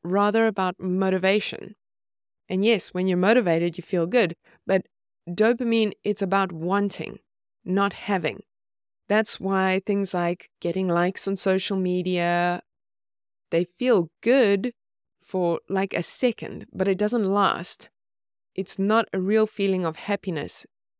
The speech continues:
It's always about wanting more. So we're always scrolling, always wanting more. There are many ways to increase your levels of dopamine, but before you look at increasing your levels,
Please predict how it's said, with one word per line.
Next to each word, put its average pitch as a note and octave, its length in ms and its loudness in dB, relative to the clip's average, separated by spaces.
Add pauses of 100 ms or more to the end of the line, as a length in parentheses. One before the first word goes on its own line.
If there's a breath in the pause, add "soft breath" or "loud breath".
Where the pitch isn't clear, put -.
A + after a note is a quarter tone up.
(120)
It's - 200 -8
always G3+ 300 2
about F#3 260 0
wanting F#3 500 -2
more. F#3+ 300 -4
So - 180 -10
we're E3+ 140 -8
always G3 280 -2
scrolling, - 720 -4 (200)
always F#3+ 260 -2
wanting F3 400 -4
more. A3 200 0 (760)
There A3 320 4
are G#3 80 0
many A#3 480 4
ways G3+ 340 2
to - 120 -4
increase F#3+ 600 -2
your F#3+ 140 -2
levels F3+ 320 -2
of E3 120 -8
dopamine, F3 500 -4 (300)
but F#3+ 120 0
before A#3+ 320 0
you D4+ 120 4
look A#3 200 2
at - 200 -4
increasing A#3+ 600 -2
your F#3+ 140 0
levels, F#3 540 0